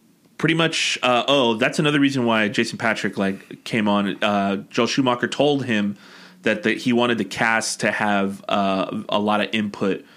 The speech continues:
as far as the story goes, and, um, because he, like, although he was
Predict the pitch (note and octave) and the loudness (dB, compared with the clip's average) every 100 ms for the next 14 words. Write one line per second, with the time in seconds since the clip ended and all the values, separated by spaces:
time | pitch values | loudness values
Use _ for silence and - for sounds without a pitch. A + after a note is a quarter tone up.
0 | - - G2+ G2 - G#2+ G#2 G2 - G#2 | -20 -4 -2 0 0 0 0 -2 -4 0
1 | G#2 A2+ B2 C3+ C#3+ C#3+ - G#2 G2+ G2+ | 2 2 2 2 0 -2 -2 -2 -2 -4
2 | - - - - - G#2+ G2+ G2 G2+ G#2 | -8 -20 -20 -12 -2 0 2 0 0 0
3 | A#2+ G#2+ - B2+ A2+ A2+ G#2+ - A2 A2+ | 0 0 0 0 0 0 0 0 0 2
4 | A#2+ A#2+ B2+ A#2+ A2 G#2 G2+ F#2 | 2 2 2 4 4 2 -2 -6